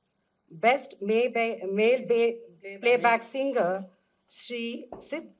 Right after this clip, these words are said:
Speaker 1: Sriram for Ooru Peru Bhairavakona. Best Female Playback Singer, Miss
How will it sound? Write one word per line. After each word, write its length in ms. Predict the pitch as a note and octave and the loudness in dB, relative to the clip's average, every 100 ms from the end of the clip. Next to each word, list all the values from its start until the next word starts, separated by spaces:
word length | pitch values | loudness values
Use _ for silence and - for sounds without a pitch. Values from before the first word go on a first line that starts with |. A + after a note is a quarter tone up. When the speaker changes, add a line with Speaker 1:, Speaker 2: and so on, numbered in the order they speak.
| _ | _
Speaker 1:
Sriram 720 | - G#3+ A3+ A3 G3+ G#3 B3+ - _ _ _ _ _ _ _ _ _ _ _ _ _ _ _ _ _ - - - | -20 -8 -4 0 2 0 -4 -14 _ _ _ _ _ _ _ _ _ _ _ _ _ _ _ _ _ -20 -20 -2
for 380 | B3 A3+ B3 B3+ - - | 4 6 4 0 -10 -12
Ooru 320 | A#3 C4+ C4 | -6 -4 -2
Peru 440 | B3+ A3+ A3 C4 A#3 | 2 2 2 -2 -4
Bhairavakona. 760 | G#3 G#3+ A3 G#3 G#3 F#3 D#3 D#3 _ _ _ _ _ _ _ _ _ _ _ G3 G3 _ _ _ _ _ _ _ _ _ _ _ _ _ _ _ _ _ | 0 2 2 0 0 0 -2 -8 _ _ _ _ _ _ _ _ _ _ _ -20 -20 _ _ _ _ _ _ _ _ _ _ _ _ _ _ _ _ _
Best 380 | F#3 A3 C4+ - - | 8 10 10 6 -4
Female 540 | C4 A#3+ A#3+ A3+ A3+ - - | 0 4 6 6 2 -10 4
Playback 520 | A3 A3 G#3+ G#3 G3+ | 10 10 12 8 6
Singer, 680 | - B3 A3+ G#3 E3 F#3 F3+ - _ _ _ _ - | 0 4 6 8 8 6 0 -10 _ _ _ _ -2
Miss 340 | F#3+ G#3+ G#3+ | 6 6 6